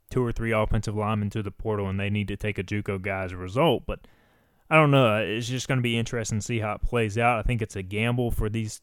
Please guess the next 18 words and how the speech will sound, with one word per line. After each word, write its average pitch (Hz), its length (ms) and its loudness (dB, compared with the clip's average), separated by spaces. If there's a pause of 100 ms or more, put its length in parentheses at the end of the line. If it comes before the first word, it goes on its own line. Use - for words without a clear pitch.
these 113 200 -6
type 120 220 0
of 107 100 -10
players 110 500 -2
to 104 260 -6
continue 110 380 -2
to 101 100 -4
wait 104 240 -2
out 104 140 -2
the - 60 -10
process 107 520 -4
when 101 260 -4
they 101 80 -4
have 104 220 -4
a 95 60 -8
scholarship 131 640 -2 (600)
available, 107 920 2
uh, 95 260 -6